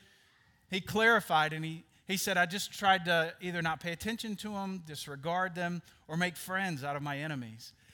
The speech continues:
And then he said this, Jimmy Carter said, "I've let go of those animosities that I used to cling so tightly to."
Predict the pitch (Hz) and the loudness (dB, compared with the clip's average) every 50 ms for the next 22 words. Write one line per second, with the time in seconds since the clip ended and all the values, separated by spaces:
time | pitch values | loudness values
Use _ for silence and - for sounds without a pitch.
0 | - - - - 160 175 202 220 233 214 - - 208 185 175 151 147 139 127 - | -20 -14 -6 -2 0 2 2 2 2 2 2 2 2 2 2 0 -2 -6 -6 -6
1 | 165 160 160 151 - 170 160 151 147 143 - 151 139 135 123 - _ _ _ _ | -8 -8 -8 -8 -6 -8 -8 -8 -8 -8 -8 -8 -8 -10 -12 -16 _ _ _ _
2 | _ _ _ _ _ _ _ _ _ _ _ _ _ _ _ _ _ _ _ _ | _ _ _ _ _ _ _ _ _ _ _ _ _ _ _ _ _ _ _ _
3 | _ _ _ _ _ _ _ _ _ _ _ _ _ _ _ _ _ _ - - | _ _ _ _ _ _ _ _ _ _ _ _ _ _ _ _ _ _ -20 -20
4 | _ _ _ _ _ _ - 147 151 165 165 156 160 165 170 170 165 156 139 160 | _ _ _ _ _ _ 0 4 6 6 6 4 4 2 2 2 2 0 -2 0
5 | 175 185 196 214 214 208 170 185 180 180 165 170 165 170 170 160 156 143 135 127 | 2 4 4 4 2 0 0 0 0 0 0 0 -2 -2 0 0 0 0 -2 -2
6 | - - 123 117 113 113 117 123 - - - - - _ _ - 131 127 127 131 | -4 -8 -10 -12 -14 -14 -16 -14 -14 -14 -14 -16 -18 _ _ -12 -10 -8 -6 -6
7 | 135 147 156 147 - - - 139 - - - 139 139 139 139 135 123 - - - | -6 -6 -6 -6 -6 -8 -8 -14 -14 -12 -10 -8 -6 -6 -6 -6 -8 -8 -10 -10
8 | 180 135 113 - - - 113 107 - - 117 107 - - - | -12 -12 -14 -14 -12 -12 -12 -12 -12 -16 -20 -20 -20 -20 -20